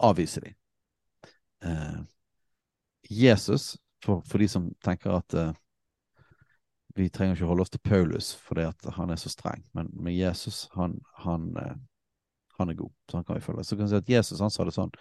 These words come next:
Lukas sytten, en til tre. Han sa til disiplene sine,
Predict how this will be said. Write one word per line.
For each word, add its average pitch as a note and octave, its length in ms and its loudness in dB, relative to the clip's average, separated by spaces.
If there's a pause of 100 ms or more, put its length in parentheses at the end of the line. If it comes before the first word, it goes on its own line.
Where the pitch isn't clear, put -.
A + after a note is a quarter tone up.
(260)
Lukas - 500 0 (260)
sytten, - 520 -2
en F2 140 -2
til - 100 -12
tre. F2 220 -4 (440)
Han G2+ 80 0
sa A2 160 6
til G2 140 -2
disiplene F#2 400 0
sine, E2 340 -4